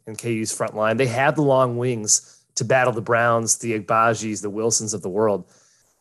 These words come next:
But Kansas, Matt, gave us a bit of a statement yesterday, blowing out West Virginia, saying, "We're still the Big Tw-,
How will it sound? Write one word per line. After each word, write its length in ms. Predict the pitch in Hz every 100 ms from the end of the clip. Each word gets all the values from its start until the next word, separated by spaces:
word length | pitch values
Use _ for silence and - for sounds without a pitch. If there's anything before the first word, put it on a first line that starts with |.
| _
But 140 | 160 156
Kansas, 400 | 220 294 320 226
Matt, 360 | 214 208 202
gave 200 | 170 180
us 100 | 185
a 60 | 147
bit 120 | 165
of 80 | 151
a 60 |
statement 480 | 139 - 156 160 143
yesterday, 600 | 110 107 - 107 104 104 _ _ - _
blowing 340 | 123 139 156
out 140 | 156 147
West 220 | 143 -
Virginia, 500 | 127 110 110 107 104 _ _ _ _
saying, 300 | - 123 107
"We're 80 | 147
still 180 | -
the 80 | 208
Big 140 | 180 151
Tw-, 220 | -